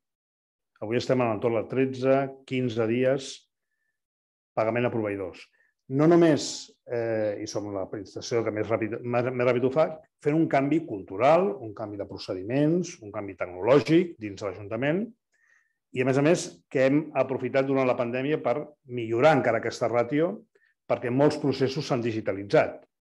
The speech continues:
i els hem consolidat com a processos digitalitzats. I és un cas, un cas de bona pràctica que s'estudia fins i tot a escoles de negoci. Jo, el me-, el meu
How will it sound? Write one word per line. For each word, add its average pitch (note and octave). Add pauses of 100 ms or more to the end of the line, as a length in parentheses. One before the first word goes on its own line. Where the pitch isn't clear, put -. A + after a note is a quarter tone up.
(580)
i G#2+
els G2+
hem A2+
consolidat A#2
com A#2
a -
processos A2
digitalitzats. F#2+ (680)
I C3
és C3
un C#3+ (100)
cas, - (120)
un A2
cas B2+
de B2
bona A#2+
pràctica C3
que A#2+
s'estudia A#2+
fins A#2
i A2
tot A#2
a A2+
escoles A2+
de A2
negoci. G2 (1600)
Jo, B2
el C#3
me-, D3+
el C3+
meu C3+